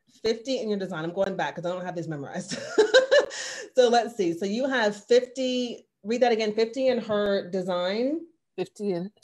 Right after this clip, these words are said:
Speaker 2: fifty in her design.
Speaker 1: Okay, but not her personality.
Speaker 2: Correct.
Speaker 1: Okay. So if it's in your,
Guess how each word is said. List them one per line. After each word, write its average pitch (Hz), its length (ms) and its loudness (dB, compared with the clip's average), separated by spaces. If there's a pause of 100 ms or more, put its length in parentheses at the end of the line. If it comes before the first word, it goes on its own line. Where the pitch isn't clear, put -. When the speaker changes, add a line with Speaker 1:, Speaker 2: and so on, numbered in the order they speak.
(160)
Speaker 2:
fifty 208 320 4
in 185 100 6
her 185 180 4
design. 151 600 2 (1000)
Speaker 1:
Okay, 180 360 -2 (180)
but 196 100 0
not 196 200 0
her 190 100 -2
personality. 170 840 -4 (300)
Speaker 2:
Correct. - 460 -6 (420)
Speaker 1:
Okay. 185 280 -6 (420)
So 240 280 2
if 247 160 2
it's 311 200 -2
in 302 260 2
your, 233 600 0